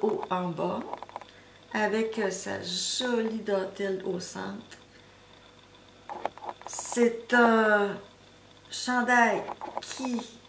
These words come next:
a un drapé formidable. J'aime, c'est, ça fait partie, il fait partie de mes préférés. Alors le dos, très,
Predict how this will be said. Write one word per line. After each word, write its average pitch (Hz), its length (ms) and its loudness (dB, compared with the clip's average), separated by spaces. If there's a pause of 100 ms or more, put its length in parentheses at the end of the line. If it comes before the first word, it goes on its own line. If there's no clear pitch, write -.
(100)
a 226 280 2
un 196 200 4
drapé 240 1040 2 (1300)
formidable. 196 1000 2 (1080)
J'aime, 196 520 0 (320)
c'est, - 340 -2 (760)
ça 202 120 -10
fait 233 100 -4
partie, - 400 -4
il 208 80 -6
fait - 160 -6
partie - 440 -6
de 196 60 -4
mes 185 160 -4
préférés. - 640 -10 (720)
Alors 175 220 -8
le 175 160 0
dos, 185 420 2 (2500)
très, 233 360 0